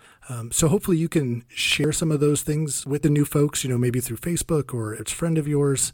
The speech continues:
you know, really try to put that information out there for people. Um, the heat can be deadly. I mean, unfortunately, that's something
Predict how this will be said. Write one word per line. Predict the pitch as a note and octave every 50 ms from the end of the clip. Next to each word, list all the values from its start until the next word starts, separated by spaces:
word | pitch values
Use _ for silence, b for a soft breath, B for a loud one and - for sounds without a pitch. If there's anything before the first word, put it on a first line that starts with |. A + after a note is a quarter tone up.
| B B
you | - C3+
know, | B2+ B2 B2 - _ _ -
really | - C#3 C#3 E3 E3+ E3 D3
try | - - D3
to | B2
put | A#2 - - -
that | - A#2 A2+ A2
information | A#2+ A2 - - A2+ G#2+ G#2 - - A2
out | G#2 G#2 G2
there | - A2+ G#2
for | - G#2+ G#2
people. | - - A#2 G2 - G#2+ G#2+ A2 - - - - -
Um, | A2+ A2+ A2 A#2+ - _ _ -
the | - D3
heat | B2+ - - E3+ E3+ E3+ _ -
can | - C#3+ B2+
be | A2+ B2 A#2+ A2+ A2 A2 - - b b b b b b b b b b b b b
deadly. | G#2+ A2 A#2+ C3 A#2 G#2 - - _ _ _ _ _ - -
I | C3+
mean, | B2 A#2 A#2 A#2 -
unfortunately, | C#3+ C#3 - - C#3+ C3+ - - D#3 D3 D3 C#3+ D3 C3+
that's | A2 A2+ C#3 B2+ -
something | - - B2 B2 B2+ C3+ B2 B2 B2 G#2+